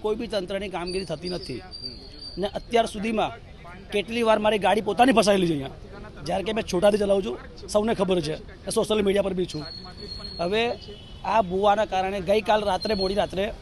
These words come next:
મારી ગાડી ફસાવેલી, મેં ફોટા પાડવાનું રહી ગયું મારું, અને આજે સવારે આવીને જોયું તો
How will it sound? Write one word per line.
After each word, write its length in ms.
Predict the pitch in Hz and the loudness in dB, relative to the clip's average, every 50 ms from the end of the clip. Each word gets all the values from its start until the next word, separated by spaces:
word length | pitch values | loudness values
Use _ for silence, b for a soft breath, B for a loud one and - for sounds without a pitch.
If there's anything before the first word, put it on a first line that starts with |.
| - - - | -14 -10 -4
મારી 240 | 190 196 208 220 196 | -2 0 0 2 0
ગાડી 200 | 190 185 196 160 | 0 0 0 -2
ફસાવેલી, 440 | 180 151 180 175 185 185 196 202 - - - - - - - - - - - - - - - - - - - 175 | -2 -2 -2 -2 -2 0 -2 -2 0 0 0 0 0 0 0 0 -2 -2 -2 -4 -6 -8 -10 -10 -10 -10 -6 -2
મેં 160 | 180 214 220 | 2 2 2
ફોટા 260 | 202 190 190 196 220 | 2 2 2 4 4
પાડવાનું 360 | 208 214 202 208 214 214 208 208 | 4 4 4 4 4 4 6 6
રહી 120 | 208 180 | 6 6
ગયું 100 | 185 170 165 | 6 2 2
મારું, 160 | 165 180 202 - - - 196 220 214 - - - | -2 -2 -4 -6 -8 -10 -10 -10 -10 -10 -6 -4
અને 100 | 190 196 | -2 0
આજે 220 | - 175 196 202 190 | 0 0 0 0 4
સવારે 300 | - 196 190 214 220 220 | 4 8 10 10 10 10
આવીને 180 | 220 220 220 | 10 8 6
જોયું 300 | 190 226 226 208 185 151 - - - - - - - - - - - - | 10 12 12 12 12 8 4 -6 -12 -14 -14 -14 -14 -14 -14 -14 -2 2
તો 80 | 220 | 4